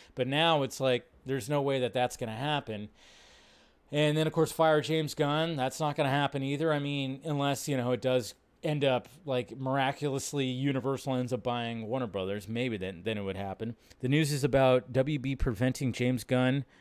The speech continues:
came from the Direct article that happened recently.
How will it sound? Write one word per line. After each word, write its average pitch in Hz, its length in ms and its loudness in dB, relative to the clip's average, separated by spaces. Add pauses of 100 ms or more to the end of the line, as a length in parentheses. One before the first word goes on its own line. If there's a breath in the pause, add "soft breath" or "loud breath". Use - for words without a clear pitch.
came 139 260 2
from 127 480 2
the 120 140 0
Direct 120 540 2
article 123 540 2
that 107 180 2
happened 113 600 -2
recently. 95 600 -10